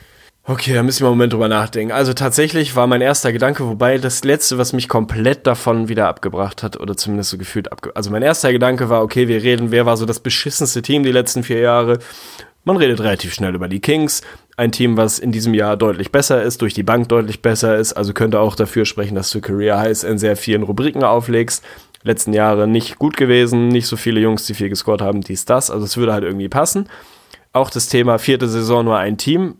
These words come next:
also vierte Saison könnte ich jetzt nicht meine Hand ins Feuer legen, aber wahrscheinlich ja, ein Team passt auf jeden Fall. Ich bin gedanklich bei Willie Cauley-Stein. Dann kam dein letzter, äh, dein letzter Hinweis, dass du, also Dirk Wilhelm Funk, äh, seines Zeichens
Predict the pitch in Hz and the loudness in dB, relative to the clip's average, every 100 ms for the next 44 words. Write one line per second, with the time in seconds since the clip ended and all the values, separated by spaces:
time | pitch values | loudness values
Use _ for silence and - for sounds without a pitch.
0 | _ - 104 - 120 107 107 104 110 107 | _ -6 -4 -2 0 0 -2 -2 -2 -2
1 | 104 110 101 113 123 - 123 117 120 117 | -2 -2 0 0 -2 2 2 4 2 2
2 | 107 104 - 127 131 127 120 98 110 123 | 0 -2 0 0 2 2 2 0 -2 -2
3 | 123 127 120 113 113 117 - 156 170 - | -2 -2 -4 -6 -6 -4 0 0 0 -10
4 | - - - - - 135 127 135 147 139 | -20 -20 -14 -10 -2 0 2 2 0 0
5 | 123 135 135 120 113 104 143 143 127 - | 2 2 2 0 0 0 2 2 0 -6
6 | - - _ - 143 147 131 123 113 117 | -18 -20 _ -2 -2 0 0 0 0 0
7 | 175 - - 120 120 113 95 110 107 110 | 0 -2 -2 0 2 0 -4 -4 -2 -2
8 | 135 - 107 101 107 117 - 110 - - | -2 -4 -4 -4 -2 -4 -4 -4 -6 -8
9 | _ _ - 202 202 240 - 139 123 120 | _ _ 0 2 2 -2 -2 0 0 0
10 | 123 165 208 - 139 151 185 151 151 - | 0 0 0 -4 0 2 2 0 0 0
11 | 160 185 233 - 107 - 117 127 139 185 | 2 0 -6 -12 -14 -12 -6 0 0 2
12 | - 135 143 156 151 - | 2 2 2 0 -4 -4